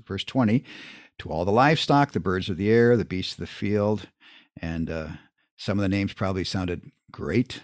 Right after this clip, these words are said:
and appropriate. Some of them might have sounded silly. I don't know. But, uh, it was the man's job. And so the man was doing what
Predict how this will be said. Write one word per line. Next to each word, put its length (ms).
and 100
appropriate. 560
Some 220
of 80
them 60
might 120
have 80
sounded 320
silly. 480
I 80
don't 180
know. 200
But, 240
uh, 180
it 100
was 160
the 80
man's 380
job. 500
And 180
so 140
the 80
man 340
was 200
doing 520
what 260